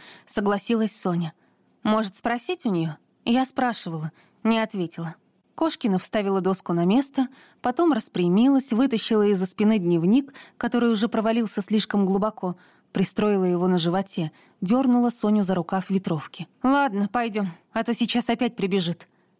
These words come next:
Когда они вернулись к остальным, по-прежнему сидевшим возле костра и допивающим чай с конфетами, инструкторша встретила их недовольными возгласами. "И где вы опять пропадали? Я же просила больше не разбредаться". "В туалете", —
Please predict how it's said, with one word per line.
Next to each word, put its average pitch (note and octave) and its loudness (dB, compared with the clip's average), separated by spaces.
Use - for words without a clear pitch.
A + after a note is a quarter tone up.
Когда G3+ -2
они G3 -2
вернулись G3+ 0
к - -16
остальным, A#3+ 0
по-прежнему G#3 0
сидевшим G3 0
возле F#3 0
костра A3 -4
и G#3+ -4
допивающим F#3 -4
чай G3+ -2
с - -8
конфетами, F3 -2
инструкторша B3+ 0
встретила A3+ -2
их A3 0
недовольными F#3+ 2
возгласами. D#3+ -4
"И A#3 -2
где A#3+ 0
вы C4+ 0
опять B3+ -4
пропадали? B3 -2
Я B3 0
же A3+ -2
просила C4+ 0
больше A#3 0
не A#3+ 4
разбредаться". G#3 -2
"В - -14
туалете", — D#4 0